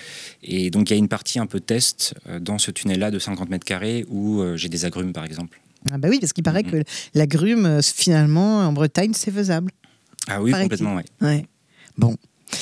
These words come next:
Speaker 2: Et, euh, euh, ah oui, euh, donc, économiquement, là, vous vivez surtout de la vente des plants, c'est ça ?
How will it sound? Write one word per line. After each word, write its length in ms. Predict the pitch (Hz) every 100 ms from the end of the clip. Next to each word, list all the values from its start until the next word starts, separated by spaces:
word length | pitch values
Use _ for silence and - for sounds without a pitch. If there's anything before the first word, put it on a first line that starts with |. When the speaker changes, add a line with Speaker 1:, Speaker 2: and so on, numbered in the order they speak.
| - - -
Speaker 2:
Et, 240 | 190 180
euh, 140 | 165 156 -
euh, 1000 | 180 156 151 143 143 139 139 135 131 110 - -
ah 140 | 151
oui, 160 | 143 151 147
euh, 200 | 151 160
donc, 300 | 165 185 160 - - _ _ - - -
économiquement, 680 | 208 214 214 196 185 151 -
là, 340 | 165 165 139 - - _
vous 180 | 170 170
vivez 340 | 165 165 170
surtout 340 | 160 156 160 175
de 200 | 156 156
la 120 | 147
vente 200 | 160 151
des 100 | 151
plants, 420 | - - 170 214
c'est 120 | 262 160
ça ? 280 | - 196